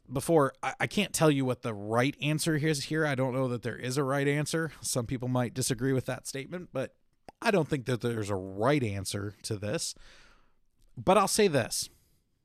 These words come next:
In our family, when I was growing up, uh, as a kid, we would open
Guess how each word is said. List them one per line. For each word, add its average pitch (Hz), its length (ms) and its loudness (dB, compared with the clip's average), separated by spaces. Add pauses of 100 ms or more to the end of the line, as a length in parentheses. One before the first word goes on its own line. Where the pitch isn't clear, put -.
(800)
In 151 140 4
our 165 240 4
family, 113 460 0
when 117 100 0
I 123 100 0
was 139 140 0
growing 110 260 0
up, 98 200 -4 (360)
uh, 117 280 -12
as 117 120 -8
a 110 60 -8
kid, 104 400 -6 (880)
we 151 180 0
would 208 140 6
open 147 560 0